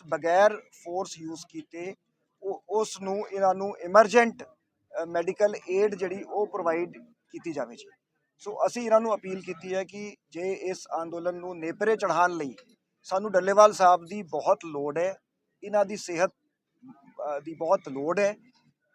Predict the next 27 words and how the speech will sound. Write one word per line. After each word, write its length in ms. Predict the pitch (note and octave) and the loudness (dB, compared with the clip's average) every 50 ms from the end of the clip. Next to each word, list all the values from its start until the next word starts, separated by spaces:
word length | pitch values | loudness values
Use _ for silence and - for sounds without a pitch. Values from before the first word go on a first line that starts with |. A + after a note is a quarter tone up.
| _ | _
ਤੇ 360 | G3+ G3 G3+ G3+ G3+ G3 F#3+ - _ _ _ _ _ _ _ _ _ _ - | -4 -2 -2 0 -2 -2 -4 -6 _ _ _ _ _ _ _ _ _ _ -16
ਚੀਫ 240 | - G3+ G3+ F#3+ A3 | -12 -10 -6 -4 -2
ਮਿਨਿਸਟਰ 260 | A3+ G#3+ - B3 A3 | -2 -2 -2 -4 0
ਸਾਹਿਬ 320 | F#3+ G3+ G3 G3 G3 F#3 | 6 8 8 8 8 6
ਨੇ 200 | G3+ G#3 A3 G#3+ | 2 -2 -2 -4
specially, 720 | G3 - - - - - G3 F3+ - A#3 B3+ C4 B3 G3+ - | -4 -6 -10 -6 -2 0 2 2 2 2 2 2 0 0 -4
ਅ, 380 | - - _ - G#2+ A2 A#2 C3 | -10 -16 _ -16 -14 -12 -12 -12
ਸੁਨੇਹਾ 340 | - F3 F3+ E3+ E3 G3 | -10 -8 -4 0 0 0
ਭੇਜਿਆ 360 | G3 - E3+ A#2+ B2+ C#3+ C3+ C3+ | 0 -2 -6 -8 -6 -6 -4 -4
ਹੈ 160 | D3+ F#3 - _ _ _ - - _ _ | -6 -8 -14 _ _ _ -20 -20 _ _
ਤੇ 60 | - E3 | -18 -14
ਸੀ 200 | - F#3 F#3 G3 | -10 -4 -2 -2
ਐਮ 100 | G3 G3 | 0 4
ਸਾਹਿਬ 400 | G3+ G3 G3+ G#3+ G3 F#3 F#3 F#3+ | 6 8 8 8 8 6 4 2
ਨੇ 500 | F#3+ F#3+ F#3 F#3+ F#3+ F#3+ F#3+ F#3 - - _ - | 2 2 0 -2 -4 -4 -4 -6 -8 -10 _ -8
ਚੈਨਲਸ 380 | - E3+ E3 E3 F#3 F3+ G#3 G#3+ | -4 -4 -2 -2 -4 -6 -6 -8
ਵੀ 100 | G3 F3 | -12 -10
ਖੋਲ੍ਹੇ 300 | - E3+ F3+ F3+ F3+ D#3+ | -10 -10 -8 -6 -4 -4
ਹੈਗੇ, 260 | E3 E3 E3 F3 E3+ | -4 -6 -6 -8 -8
ਸੈਂਟਰਲ 320 | - E3 E3 D#3+ F3+ F#3 | -8 -8 -8 -6 -6 -4
ਗੌਰਮੈਂਟ 320 | E3+ D#3+ D#3+ E3 E3 D#3+ D3 | -2 -2 -2 -4 -6 -10 -6
ਨਾਲ 220 | D#3 D#3 D3+ D#3 D3+ C#3+ | -4 -4 -4 -4 -4 -6
ਗੱਲਬਾਤ 380 | C#3+ C#3+ C#3+ D3+ D#3+ E3 E3 E3 | -6 -4 -2 -2 -2 -2 -4 -8
ਵੀ 100 | F#3 E3 | -14 -14
ਹੋ 180 | C#3+ D3+ D#3 | -12 -12 -10
ਰਹੀ 220 | D3 D#3 E3 D#3 D3+ | -10 -8 -8 -10 -10
ਹੈ 120 | C#3 - | -12 -16